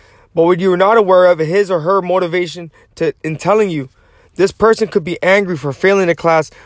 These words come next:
or simply making an assumption based on fears and prejudice, but because you have learned to ingest information like a child, some part of you believes that the gossip and, and you go on to the class.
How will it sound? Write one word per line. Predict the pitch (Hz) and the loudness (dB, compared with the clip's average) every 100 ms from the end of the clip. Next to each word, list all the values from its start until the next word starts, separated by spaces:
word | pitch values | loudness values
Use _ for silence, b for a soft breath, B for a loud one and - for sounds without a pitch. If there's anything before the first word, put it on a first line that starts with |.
| b | b
or | 143 | -4
simply | 147 214 202 185 | 0 0 0 0
making | 190 190 175 | 0 0 0
an | 160 | 0
assumption | 135 - 202 - 165 | -2 0 0 0 -6
based | 135 180 - | -2 -2 0
on | 151 139 b b | -4 -4 b b
fears | _ - 214 214 165 | _ -4 2 4 4
and | 147 - | -2 -2
prejudice, | 208 175 160 143 - b b b | -2 0 -2 -4 -6 b b b
but | 160 | -2
because | 151 147 220 208 | -2 0 0 2
you | 220 | 2
have | 185 139 - b b | 2 0 -14 b b
learned | 139 202 226 - | 0 2 2 0
to | |
ingest | 185 165 185 190 | -6 -2 -2 -2
information | 190 165 160 196 165 | -4 -4 -2 -4 -2
like | 160 147 | -6 -4
a | 135 | -6
child, | - 208 208 180 175 _ _ _ _ _ | -2 0 2 0 -2 _ _ _ _ _
some | - 202 208 | -4 -2 -2
part | 175 220 | 2 4
of | 226 | 4
you | 202 | 0
believes | 170 175 233 220 160 _ b b - | -6 -4 -2 -4 -8 _ b b -2
that | 165 | -2
the | 170 | 0
gossip | 147 196 196 214 - - | 2 2 2 -2 -4 -6
and, | 160 170 - - _ b b b _ _ _ _ _ - - | -6 -6 -14 -20 _ b b b _ _ _ _ _ -12 -2
and | 175 180 | -2 0
you | 202 | 0
go | 185 180 | 2 4
on | 202 196 | 2 0
to | 196 | -4
the | |
class. | - 170 156 143 - | 0 2 2 0 -8